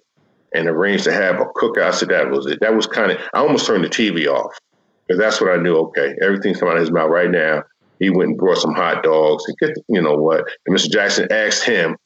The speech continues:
to bring him some wine. You know, I'm gonna tell you something. When I heard that part, I said, "He read my book." That's what I said.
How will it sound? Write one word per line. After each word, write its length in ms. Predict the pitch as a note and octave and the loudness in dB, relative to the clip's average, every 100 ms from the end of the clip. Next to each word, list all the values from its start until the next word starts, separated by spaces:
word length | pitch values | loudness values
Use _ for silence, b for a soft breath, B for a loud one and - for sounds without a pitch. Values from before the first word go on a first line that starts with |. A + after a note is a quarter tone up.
| - | -4
to 80 | A2+ | 0
bring 220 | G#2 G2 | 0 0
him 160 | G#2 F#2 | 0 0
some 300 | F#2+ D#2+ E2 | 0 0 0
wine. 520 | G2 A#2 B2+ C#3 D3 - _ _ _ | 0 2 2 2 0 -6 _ _ _
You 100 | F2 | -2
know, 100 | F#2 | 2
I'm 80 | B2 | 2
gonna 100 | C3+ | 2
tell 140 | - C3 | 2 2
you 140 | A#2 | 4
something. 420 | - G2 - - _ _ _ _ _ _ _ - - | 2 0 -2 -8 _ _ _ _ _ _ _ -12 -4
When 120 | E2+ | -2
I 60 | |
heard 320 | G#2+ C3+ D#3+ D#3 | 0 2 2 2
that 200 | D#3 - | 0 2
part, 380 | E3 D3 - - _ _ _ _ _ _ _ _ _ _ | 2 2 -2 -10 _ _ _ _ _ _ _ _ _ _
I 200 | - G#2+ | -4 -2
said, 460 | A#2 - A2 F2+ - - _ - | -2 0 2 2 0 -10 _ -4
"He 160 | A2+ G#2 | 0 2
read 240 | F#2+ F2 | 2 0
my 160 | E2 E2+ | 0 -2
book." 400 | G#2+ B2 - - - _ _ _ _ _ _ _ _ _ _ _ _ _ _ _ _ _ _ _ _ _ _ _ | 0 -2 -2 -14 -20 _ _ _ _ _ _ _ _ _ _ _ _ _ _ _ _ _ _ _ _ _ _ _
That's 220 | F#2+ F#2+ - | -4 -2 0
what 100 | F2 | 0
I 60 | |
said. 260 | F2 - - | 0 -2 -4